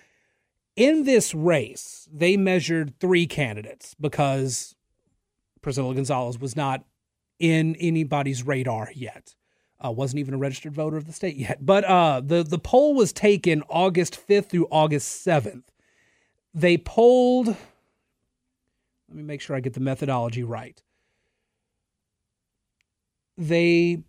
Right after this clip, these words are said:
polled three hundred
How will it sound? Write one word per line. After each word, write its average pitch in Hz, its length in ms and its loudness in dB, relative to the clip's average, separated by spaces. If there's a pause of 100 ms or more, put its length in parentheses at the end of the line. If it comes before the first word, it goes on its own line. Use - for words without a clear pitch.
polled 196 1040 4 (3500)
three 202 540 -2
hundred 196 960 -4